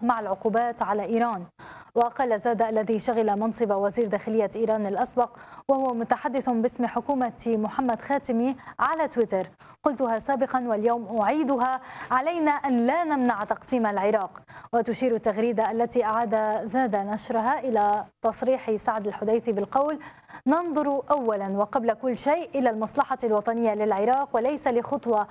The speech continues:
على حساب الاقتصاد العراقي، وإن العراق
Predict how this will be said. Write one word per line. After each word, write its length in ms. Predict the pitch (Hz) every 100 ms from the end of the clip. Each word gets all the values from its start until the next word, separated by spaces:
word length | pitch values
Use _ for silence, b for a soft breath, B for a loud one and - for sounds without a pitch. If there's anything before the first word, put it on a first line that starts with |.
| B B B
على 240 | 247 247 226
حساب 360 | 247 262 233
الاقتصاد 500 | 208 208 208 - 233
العراقي، 480 | 208 202 202 277 285
وإن 220 | 254 233
العراق 460 | 208 196 233 285